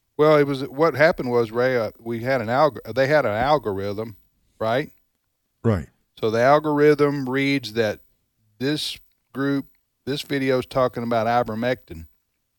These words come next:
Speaker 1: We're probably, we're probably being triggered.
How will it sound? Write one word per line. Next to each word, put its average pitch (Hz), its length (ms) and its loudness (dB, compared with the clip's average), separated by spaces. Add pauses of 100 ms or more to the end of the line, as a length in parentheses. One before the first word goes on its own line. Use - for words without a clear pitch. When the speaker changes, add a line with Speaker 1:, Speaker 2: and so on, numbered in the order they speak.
(600)
Speaker 1:
We're - 100 -12
probably, 143 360 0 (160)
we're 101 80 -12
probably 139 320 0
being 101 420 -6 (1000)
triggered. 123 400 -2